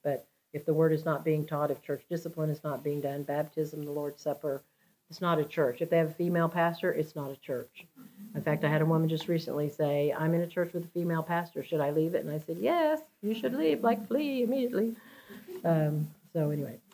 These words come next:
Uh, could you talk a little about how to find or seek a mentor? Also, should we be actively seeking someone to mentor or wait for someone to come to us? This one's about mentoring. What does a mentorship relationship look like? What do you do? What do you talk about? Uh, you had two mentors. Describe what you took,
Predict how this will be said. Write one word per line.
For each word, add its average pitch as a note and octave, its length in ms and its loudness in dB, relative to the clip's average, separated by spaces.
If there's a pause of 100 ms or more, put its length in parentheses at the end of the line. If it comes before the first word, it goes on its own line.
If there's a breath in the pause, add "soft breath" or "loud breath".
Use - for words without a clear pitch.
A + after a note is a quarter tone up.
(280 soft breath)
Uh, G#3 140 12
could A#3 160 8
you A#3 80 6
talk C#4+ 240 10
a D#4+ 40 8
little A#3 200 12
about G3 200 10
how G3+ 120 12
to G#3 80 10
find F#3+ 340 10
or F3 60 8
seek F3 260 6
a E3 60 6
mentor? G3 520 6
Also, E3 500 6
should E3+ 220 0
we E3+ 100 2
be E3 160 6
actively D#3+ 420 8
seeking F3 380 2
someone E3 260 2
to D#3 80 2
mentor D#3 280 4
or D3 60 0
wait D#3+ 280 2
for D#3+ 80 -6
someone D3+ 300 -2
to C#3+ 40 -4
come F3+ 300 -2
to E3+ 100 0
us? D#3+ 260 0
This D#3 220 -6
one's D#3 140 -4
about D3+ 260 -2
mentoring. E3 420 0
What D3 120 0
does D#3 160 0
a D#3+ 40 0
mentorship E3+ 440 -2
relationship D#3 580 -2
look F#3+ 180 -2
like? G3 240 4 (360 soft breath)
What F3 80 8
do E3+ 80 4
you E3+ 100 6
do? E3+ 300 4
What D#3 100 6
do D3+ 60 4
you D3 80 0
talk - 300 0
about? F3 400 0 (420 soft breath)
Uh, D3+ 80 2
you F3 220 4
had G3 180 10
two G#3+ 160 8
mentors. F3+ 640 6
Describe E3 440 2
what D3+ 140 4
you D3 80 0
took, D#3 220 -4